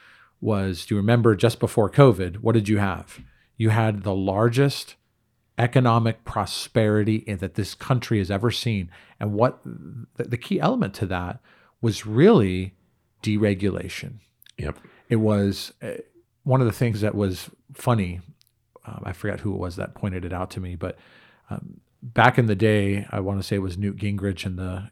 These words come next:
Speaker 1: and the contract with America and those different types of things, where they were really getting serious about the gas prices and that they were, this was a huge plank, a huge, uh, a huge element of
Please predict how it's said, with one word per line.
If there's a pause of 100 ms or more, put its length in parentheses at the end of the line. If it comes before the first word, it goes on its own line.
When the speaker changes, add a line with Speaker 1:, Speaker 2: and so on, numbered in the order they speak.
Speaker 1:
and
the (520)
contract
with
America
and
those
different
types
of
things, (520)
where (400)
they
were
really (100)
getting
serious
about
the
gas
prices
and
that
they
were,
this
was
a
huge
plank,
a
huge, (500)
uh,
a
huge
element
of